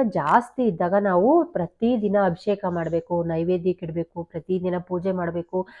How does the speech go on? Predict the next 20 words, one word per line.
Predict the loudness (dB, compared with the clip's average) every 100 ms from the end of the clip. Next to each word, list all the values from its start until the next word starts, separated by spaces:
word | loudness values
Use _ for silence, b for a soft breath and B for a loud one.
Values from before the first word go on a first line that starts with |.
| b _
ತುಂಬಾ | -4 0 4 6
ಮಡಿಯಿಂದ | 8 8 8 6 4
ಮಾಡ್ಬೇಕಾಗತ್ತೆ. | 0 0 -2 -6 -6 -8 -12
So | -4 0
ಅದಕ್ಕೋಸ್ಕರ | 2 2 0 -4 -2 0 0 0 B B B B 4
ಒಂದ್ | 6 8
ಮುಷ್ಟಿಗಿಂತ | 6 6 2 2 2 4 4 4 0 _ -6
ಜಾಸ್ತಿ | 4 4 4 4
ಇರೋದ್ನ | 4 6 4
ಪರ್ಚೇಸ್ | 2 0 -2 -2
ಮಾಡಕ್ | -4 -2
ಹೋಗ್ಬೇಡಿ. | -4 0 0 0 -2
ನೀವ್ | 0
ಎಲ್ಲೇ | 0 2 6 6
ತಗೊಂಡ್ರುನು | 6 4 0 -2 -4 -4 -2
ಒಂದು | -2 -2 -2
ಮುಷ್ಟಿ | -2 -4 -6
ಒಳಗಡೆ | -4 -4 -4 -2
ಇರೋ | -2 -2
ಅಂತ | -4 -2